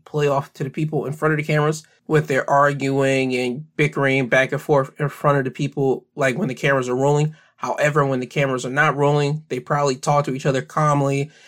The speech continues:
and they probably get along with each other, and they just don't let the people know it.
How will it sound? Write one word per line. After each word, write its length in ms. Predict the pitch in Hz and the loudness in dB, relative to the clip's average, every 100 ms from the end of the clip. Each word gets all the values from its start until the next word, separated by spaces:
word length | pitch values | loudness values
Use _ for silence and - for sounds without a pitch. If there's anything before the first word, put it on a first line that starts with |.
| - | -20
and 200 | - 135 | -8 -4
they 60 | 123 | -4
probably 500 | 123 151 143 139 127 | -2 0 0 -2 -4
get 200 | 143 143 | -6 -4
along 300 | 139 143 147 | 0 2 2
with 120 | 139 | 0
each 200 | 131 - | -4 -4
other, 380 | 139 131 123 - _ _ _ | -4 -4 -8 -10 _ _ _
and 100 | 151 | -4
they 80 | 135 | -2
just 220 | 147 - | -2 -2
don't 180 | 139 131 | -2 0
let 200 | 135 135 | -2 -4
the 60 | |
people 680 | 156 - 190 160 135 127 - - | -14 -10 -10 -6 -4 -4 -6 -6
know 320 | 139 147 127 | 0 0 0
it. 200 | - - | -4 -14